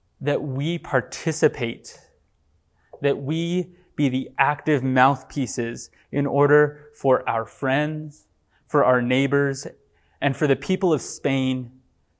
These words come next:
to be able to be set free for them to be set free, they have to hear the good news. And it's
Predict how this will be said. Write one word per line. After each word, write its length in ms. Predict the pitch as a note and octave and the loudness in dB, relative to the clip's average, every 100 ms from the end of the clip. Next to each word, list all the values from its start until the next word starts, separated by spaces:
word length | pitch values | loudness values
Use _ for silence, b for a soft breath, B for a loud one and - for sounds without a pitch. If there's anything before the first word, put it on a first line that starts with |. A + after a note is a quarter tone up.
| _ | _
to 120 | - | -4
be 180 | C#3 C#3+ | 0 0
able 200 | C3+ D3 | 0 -4
to 160 | D3 B2+ | -6 -6
be 200 | B2 B2 | -4 -4
set 480 | - - C#3+ C#3 | -8 0 0 0
free 540 | - - C3+ A#2+ A2 A#2 _ _ _ _ _ _ _ _ _ _ _ _ _ _ _ _ - | -4 -4 -4 -4 -6 -18 _ _ _ _ _ _ _ _ _ _ _ _ _ _ _ _ -6
for 80 | C#3+ | -4
them 240 | D3+ F3+ | -2 2
to 60 | F3 | 2
be 120 | E3 | 2
set 300 | - E3 - | 0 0 2
free, 160 | E3 | 2
they 140 | D3+ D3 | 2 0
have 320 | - D#3 D3 | 2 0 2
to 100 | - | -4
hear 320 | C#3+ E3 D3+ | -2 -2 -2
the 100 | C3+ | 0
good 280 | A#2 C#3 C3 | 0 0 -2
news. 460 | B2 B2 A#2+ A#2 - b b | -2 -6 -6 -12 -20 b b
And 120 | - | -4
it's 160 | C3+ C3 | -2 -2